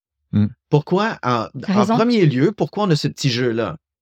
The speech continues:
Speaker 2: On va te mentir, puis toi, tu vas essayer de trouver mon mensonge.
Speaker 1: Hmm.
Speaker 2: <laughs>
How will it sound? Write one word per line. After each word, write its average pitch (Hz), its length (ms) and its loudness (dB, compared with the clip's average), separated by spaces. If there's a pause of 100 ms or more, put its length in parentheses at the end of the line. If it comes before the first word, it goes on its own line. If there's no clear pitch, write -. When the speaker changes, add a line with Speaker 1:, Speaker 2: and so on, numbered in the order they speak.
(140)
Speaker 2:
On 135 120 2
va 151 160 2
te 165 60 -6
mentir, 165 380 0
puis 196 80 -12
toi, 190 120 -4
tu - 100 -4
vas 160 40 4
essayer 156 160 0
de 151 40 -6
trouver 147 220 2
mon 139 140 2
mensonge. 120 680 -6
Speaker 1:
Hmm. 113 180 0
Speaker 2:
<laughs> - 260 -2